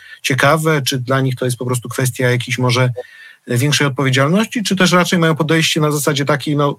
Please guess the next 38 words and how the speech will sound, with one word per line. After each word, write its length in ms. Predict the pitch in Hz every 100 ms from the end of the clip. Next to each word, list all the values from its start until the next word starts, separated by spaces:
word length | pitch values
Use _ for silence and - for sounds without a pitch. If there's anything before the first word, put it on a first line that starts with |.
| -
co 140 | 180
ja 140 | 185 165
tutaj 240 | - 139
będę 240 | 139 147
jakimiś 320 | 135 139 127 -
się 100 | 127
sprawami 400 | 131 131 135 127
dyskryminacyjnymi 880 | 123 127 127 127 123 131 135 127 123 - - -
zajmował? 520 | 127 127 139 156 151
Może 200 | 139 139
mi 100 | 135
to 100 | 135
przeszkodzi 500 | - 127 - 131 127
w 60 | 117
karierze, 500 | 123 120 131 131 120
może 260 | 120 120
mi 120 | 117
to 160 | 117 113
zaszkodzi, 520 | 117 113 - 123 123
może 380 | 120 110 120 117 110 - -
spowoduje, 500 | - 131 123 120 135
że 100 | 127
właśnie 280 | 120 131 139
jakaś 260 | 127 143 -
instytucja 540 | 135 151 139 156 147
publiczna 500 | 120 127 135 135 139
się 200 | 127 135
odsunie 580 | 147 131 - 156 139 135
ode 240 | 123 135 143
mnie 340 | 139 131 127 - _ -
albo 220 | 143 143
spółka 340 | - 151 143
Skarbu 320 | 123 135 131
Państwa 340 | 131 139 143 135
już 180 | 127 131
nie 120 | 123
da 120 | 123
mi 240 | 120 117